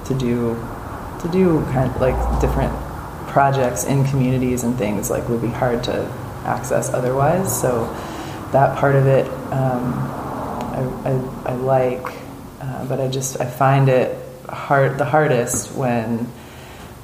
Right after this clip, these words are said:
um, it's, like, outside of the classroom and, and just that, that feeling of just constantly having to defend yourself and defend your validity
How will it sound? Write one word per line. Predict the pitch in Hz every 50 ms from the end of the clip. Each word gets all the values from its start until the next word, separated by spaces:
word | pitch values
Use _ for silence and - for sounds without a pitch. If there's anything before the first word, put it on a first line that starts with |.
| - -
um, | 131 127 123 120 117 110 - 120 123 135 127 - - - - - - - -
it's, | 131 131 135 -
like, | 120 101 - -
outside | - 131 120 - - - 117 110 - 113
of | 110 -
the | 117
classroom | - - 104 101 104 - - - 120 110 113 113 107
and, | 107 110 107 113
and | 123 120 120 117
just | 117 110 - - - - - - - - - -
that, | 113 101 - - - - - - - -
that | - 135 113 - - -
feeling | 147 139 135 131 127 123
of | 123 117
just | 113 117 - -
constantly | - 117 120 123 - 117 117 120
having | 117 95 - 110 113 117
to | 107
defend | 110 113 - - 113 110 110 107
yourself | 107 - - - - - - - - 139
and | 123 120
defend | - - - 127 123 123 120
your | 120 120
validity | 120 117 117 117 117 120 120 123 123 120 127